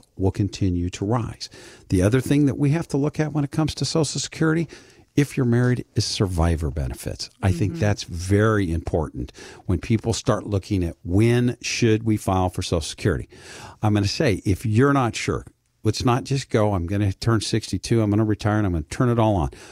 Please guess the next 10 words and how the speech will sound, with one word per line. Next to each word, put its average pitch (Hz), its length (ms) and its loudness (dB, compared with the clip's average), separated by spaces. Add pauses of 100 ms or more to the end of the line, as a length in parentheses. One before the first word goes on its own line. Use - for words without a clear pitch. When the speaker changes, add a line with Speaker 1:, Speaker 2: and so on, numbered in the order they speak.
(200)
Speaker 1:
Call 226 220 2
the 151 120 2
office 101 420 0
now. 90 320 0 (120)
Ask 147 420 0 (280)
for 110 120 -4
the 98 80 2
Social 127 360 0
Security 123 480 -2
optimization, 110 840 0